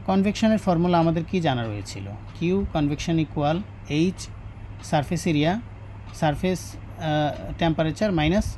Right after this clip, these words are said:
বাইরের বাতাসের temperature। এখানে একটি সলিডের ক্ষেত্রে আমরা চিন্তা করতে পারি, সলিডের সারফেসের temperature হচ্ছে টিএস এবং surface area হচ্ছে এএস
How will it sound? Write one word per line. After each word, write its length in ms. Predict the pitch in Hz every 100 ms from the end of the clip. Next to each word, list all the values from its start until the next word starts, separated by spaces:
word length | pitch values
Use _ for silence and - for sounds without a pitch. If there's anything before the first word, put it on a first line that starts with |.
| -
বাইরের 400 | 196 165 160 156
বাতাসের 360 | 139 131 - 131
temperature। 460 | 120 110 104 110 -
এখানে 460 | 220 196 202 185 156 165
একটি 200 | 156 165
সলিডের 460 | - 156 160 165
ক্ষেত্রে 260 | 160 165 160
আমরা 140 | 151
চিন্তা 240 | - 160 156
করতে 220 | 139 147
পারি, 220 | 135 170
সলিডের 400 | 196 160 151 170
সারফেসের 480 | - 151 - 170 175
temperature 500 | 170 160 160 147 160
হচ্ছে 240 | 147 143 151 -
টিএস 400 | 202 196 190 -
এবং 240 | 156 151 180 - -
surface 380 | 160 143 156 170
area 260 | 156 156
হচ্ছে 240 | 156 - 160
এএস 540 | 156 190 190 196 -